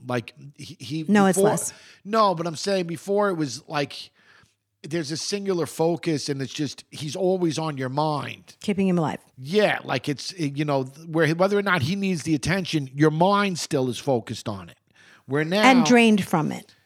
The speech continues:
Speaker 1: That too. So it's not
Speaker 2: And overwhelmed emotionally, have nothing left, your empty shell of yourself. Because
Speaker 1: Well, it's not even nuts.
Speaker 2: look, when your kid is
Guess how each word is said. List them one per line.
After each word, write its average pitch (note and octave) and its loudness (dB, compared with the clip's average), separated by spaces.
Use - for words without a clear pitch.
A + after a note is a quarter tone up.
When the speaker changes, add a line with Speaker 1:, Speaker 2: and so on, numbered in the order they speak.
Speaker 1:
That D#3 4
too. C#3+ 0
So E3+ 0
it's E3 -2
not G#3+ 6
Speaker 2:
And B3 6
overwhelmed A3 6
emotionally, G3 4
have F#3+ 4
nothing F#3 4
left, F3+ 2
your F3+ 4
empty F3+ 2
shell F3 4
of D#3+ 0
yourself. E3 0
Because F#3 2
Speaker 1:
Well, D3 -8
it's C3+ -8
not D3+ -2
even D3+ -2
nuts. A#2+ -6
Speaker 2:
look, D4+ 4
when A3 4
your A3+ 4
kid C4 2
is G#3 -2